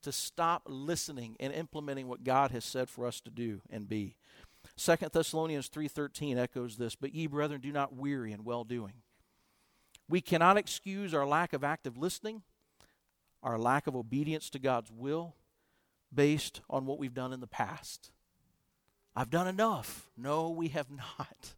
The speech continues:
We're still here. We're still living. We're still breathing. We're still alive. We're still Christians following him. We need to continue following and doing through the remainder of our lives and not give up.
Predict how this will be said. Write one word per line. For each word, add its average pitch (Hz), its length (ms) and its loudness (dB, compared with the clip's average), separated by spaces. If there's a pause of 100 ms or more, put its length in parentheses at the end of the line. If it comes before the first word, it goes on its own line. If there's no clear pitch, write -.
(500)
We're 143 100 -4
still 180 320 0
here. 180 480 2 (220)
We're 160 120 -4
still 196 260 0
living. 185 420 4
We're 139 120 -8
still 202 240 -6
breathing. 175 420 -4
We're 143 80 -4
still 196 240 0
alive. 180 420 2
We're 156 120 -8
still 190 200 -6
Christians 165 680 -8 (240)
following 190 480 4
him. 175 340 -2 (380)
We 156 120 0
need 180 180 2
to 156 60 2
continue 180 680 -6
following 160 520 0
and 127 140 -6
doing 139 300 -2
through 135 140 -8
the 120 80 -4
remainder 123 420 -2
of 110 80 -4
our 107 100 -4
lives 117 400 0
and 110 80 -16
not 151 220 -6
give 160 180 -4
up. 175 220 -4